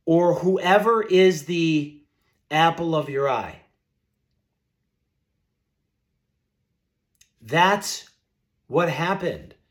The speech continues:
So Will, brother, and all Will supporters, it's like, I,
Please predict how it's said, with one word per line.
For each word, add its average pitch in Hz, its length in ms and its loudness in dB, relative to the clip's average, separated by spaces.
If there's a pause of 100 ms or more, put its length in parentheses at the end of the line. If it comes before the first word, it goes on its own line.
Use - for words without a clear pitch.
(400)
So - 240 -2
Will, 175 500 2
brother, 165 600 2 (640)
and 123 120 -12
all 170 280 4
Will 202 320 8
supporters, 113 880 -4
it's 113 180 -14
like, 135 420 -4
I, - 180 -12